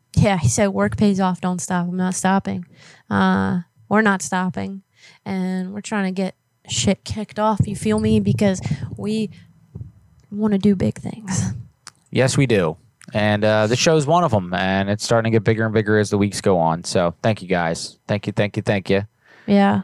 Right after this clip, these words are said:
Speaker 1: we've worked hard on this, and you guys have helped us build it. So thanks for doing that, 'cause it means the frickin' world to us. And we're super excited that this is happening.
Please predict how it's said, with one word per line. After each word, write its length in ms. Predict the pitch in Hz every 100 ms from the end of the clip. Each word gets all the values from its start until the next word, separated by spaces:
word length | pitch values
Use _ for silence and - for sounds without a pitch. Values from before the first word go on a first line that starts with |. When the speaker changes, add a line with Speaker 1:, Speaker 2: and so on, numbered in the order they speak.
| -
Speaker 1:
we've 280 | 214 214 214
worked 220 | 214 -
hard 200 | 214 208
on 120 | 208
this, 240 | 214 208 196
and 140 | 190
you 80 | 196
guys 200 | 190 190
have 100 | 185
helped 260 | 180 -
us 240 | 107 107 - -
build 260 | - 104
it. 140 | 185 - -
So 380 | - 208 196 180
thanks 260 | 196 196 -
for 160 | - 190
doing 300 | 190 185 185
that, 260 | 185 190
'cause 380 | - 190 185 -
it 60 | -
means 340 | 220 233 226
the 60 | 240
frickin' 320 | - 247 247
world 220 | 247 262 233
to 100 | 185
us. 340 | 180 180 - -
And 120 | 190
we're 120 | 208
super 280 | - 214 220
excited 460 | 214 - 208 208 196
that 160 | 196
this 180 | 202 196
is 100 | 196
happening. 540 | 202 196 208 208 214